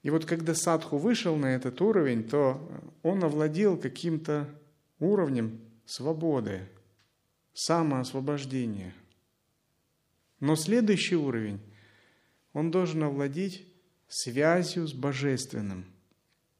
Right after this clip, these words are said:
Постоянной связью. Эта связь называется преданность, самоотдача. Почему преданность и самоотдача?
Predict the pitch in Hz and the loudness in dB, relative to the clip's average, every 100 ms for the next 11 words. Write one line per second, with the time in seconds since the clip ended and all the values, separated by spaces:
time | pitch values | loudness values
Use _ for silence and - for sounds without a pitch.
0 | _ _ _ _ _ _ _ _ _ _ | _ _ _ _ _ _ _ _ _ _
1 | _ _ 143 139 - 160 180 151 123 120 | _ _ -4 -2 0 2 2 2 0 -2
2 | 123 110 101 113 120 127 - 156 196 190 | -2 -2 -2 -4 -2 -4 -2 2 2 2
3 | - - _ _ _ _ _ _ _ 123 | -4 -18 _ _ _ _ _ _ _ -6
4 | 123 127 120 113 - 107 - 147 165 151 | -4 -2 -2 -4 -6 -6 0 2 2 0
5 | 139 135 - - - 131 127 123 123 113 | -4 -6 -12 -14 -8 -4 -4 -4 -4 -4
6 | 101 - 104 - _ _ _ _ _ _ | -6 -8 -14 -20 _ _ _ _ _ _
7 | _ _ _ _ _ _ _ _ _ _ | _ _ _ _ _ _ _ _ _ _
8 | _ _ _ 135 170 196 185 156 175 165 | _ _ _ 0 2 0 0 4 4 4
9 | 151 135 - 113 131 120 117 113 110 98 | 0 -2 -6 -6 -6 -6 -6 -6 -8 -10
10 | - 113 | -12 -20